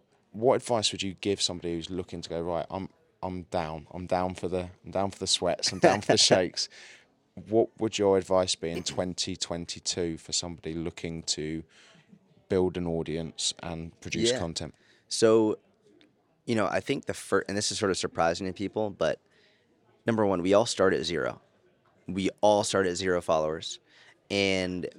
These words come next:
Speaker 2: I think it's easy to look at someone who has a lot of followers and say, "Oh, it's easy for them to say it's easy." But they, they started at zero. And you have to, so this is where I'm coming from with that, 'cause I started at zero, and the vast majority of my career,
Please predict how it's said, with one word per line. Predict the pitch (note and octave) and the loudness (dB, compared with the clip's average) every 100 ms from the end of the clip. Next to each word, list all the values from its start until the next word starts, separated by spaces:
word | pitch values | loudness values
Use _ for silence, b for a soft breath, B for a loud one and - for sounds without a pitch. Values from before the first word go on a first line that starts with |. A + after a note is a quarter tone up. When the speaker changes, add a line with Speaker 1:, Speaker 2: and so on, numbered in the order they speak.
| - | 0
Speaker 2:
I | G2+ | 2
think | G#2 | 2
it's | G2+ - | -2 -2
easy | A2 G2+ | -2 2
to | G2+ | 2
look | F#2+ F#2+ | 2 2
at | - | -2
someone | G#2 F#2+ F#2 | 0 0 0
who | |
has | F#2+ | 0
a | F2 | 4
lot | E2+ F2+ | 6 4
of | |
followers | - F2+ F#2+ F#2 F#2 | 4 4 4 2 0
and | F#2 | -2
say, | - F#2 | 0 2
"Oh, | G2+ | 4
it's | F#2+ - | 2 0
easy | G2 F#2 | -4 -4
for | - | -4
them | F2+ F2+ | -2 -2
to | |
say | F#2 F#2 | 0 0
it's | F2 | 0
easy." | F2+ F2+ | -2 -6
But | F#2+ A#2 - | -2 -4 0
they, | - B2 | 2 2
they | - A#2 | 4 2
started | C3+ D3+ D3 A#2+ | 4 2 2 -2
at | |
zero. | G2 G#2+ A#1+ - _ b b b - | 2 2 2 -2 _ b b b -2
And | |
you | F#2+ | 2
have | G#2 | 2
to, | A2+ - E2+ | 0 -2 -4
so | - A2 | 4 4
this | F#2+ A2 | 6 2
is | A#2+ | 4
where | A#2 | 4
I'm | G#2+ | 4
coming | A#2 G#2 | 2 0
from | F#2 E2+ | 0 -4
with | D2 | -4
that, | D2+ - | -6 -2
'cause | F#2+ | 0
I | |
started | F#2+ B2 C3 | 4 4 4
at | A2 | 4
zero, | A#2+ B2 | 4 4
and | G2+ | 2
the | F2+ | 0
vast | G#2 B2 - | 0 0 -4
majority | A2 A2 A#2 A#2 | 0 2 4 4
of | |
my | A2 G2+ | 2 -2
career, | - G#2+ B2+ D#3 | 2 4 4 2